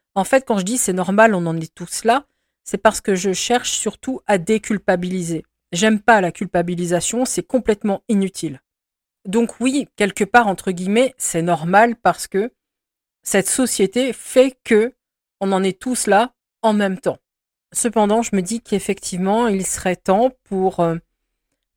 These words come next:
euh, beaucoup de mettre un terme à ce qui peut paraître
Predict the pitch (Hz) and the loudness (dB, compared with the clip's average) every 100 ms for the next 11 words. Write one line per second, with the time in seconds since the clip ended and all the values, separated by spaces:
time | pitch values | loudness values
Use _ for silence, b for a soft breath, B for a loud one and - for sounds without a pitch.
0 | - 175 165 160 170 185 _ _ _ _ | -4 -2 -2 -6 -14 -20 _ _ _ _
1 | _ _ _ 175 175 202 208 226 _ _ | _ _ _ -2 0 0 -2 -6 _ _
2 | _ _ _ _ 180 170 185 175 165 220 | _ _ _ _ -12 0 2 2 0 -2
3 | - 208 196 - 202 226 180 165 _ _ | -2 -4 -2 2 2 2 -4 -6 _ _
4 | _ 180 180 - - 190 - 214 180 175 | _ 2 2 0 -6 -8 -2 0 2 0
5 | 202 - - | -2 -8 -20